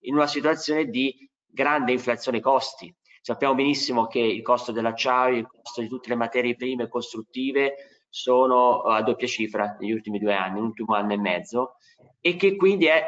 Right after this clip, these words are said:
oggettivamente anche difficile calcolare il costo di, eh, il valore assicurato,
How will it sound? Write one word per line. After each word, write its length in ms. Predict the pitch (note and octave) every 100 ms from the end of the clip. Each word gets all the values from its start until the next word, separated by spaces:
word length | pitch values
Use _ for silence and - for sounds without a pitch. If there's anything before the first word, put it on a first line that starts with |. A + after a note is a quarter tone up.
| - - _
oggettivamente 960 | E3+ F3+ - D#3+ D#3 D#3 D#3 D#3 F3+ C3+
anche 260 | C#3 C3+
difficile 920 | A2+ B2+ - G3 G2+ A2 G2+ F#2+ F#2 - _ _
calcolare 1000 | - A2+ A2+ A#2 A2+ A2+ G#2+ G#2+ G#2 -
il 180 | A2+ A2
costo 760 | - A2+ G#2 - - G#2+ G#2+ -
di, 280 | G#2 G#2 G#2
eh, 800 | G2+ G#2 G#2 G2 G2 G2 G2+ G2
il 80 | G#2+
valore 280 | C3 B2+ B2
assicurato, 880 | - A#2 A#2 A2+ G#2+ G#2+ C#3+ E3